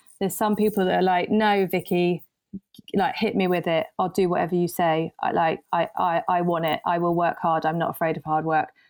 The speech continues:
And there are other people, and I'm, I'm contacted, like,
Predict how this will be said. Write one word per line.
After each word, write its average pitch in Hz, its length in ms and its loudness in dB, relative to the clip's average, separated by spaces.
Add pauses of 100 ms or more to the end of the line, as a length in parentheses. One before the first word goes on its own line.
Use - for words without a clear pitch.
(200)
And 185 80 0
there 180 140 2
are 175 60 0
other 190 180 0
people, 165 600 -2
and 202 100 2
I'm, 208 240 2
I'm 220 200 0
contacted, 220 680 0
like, 156 340 0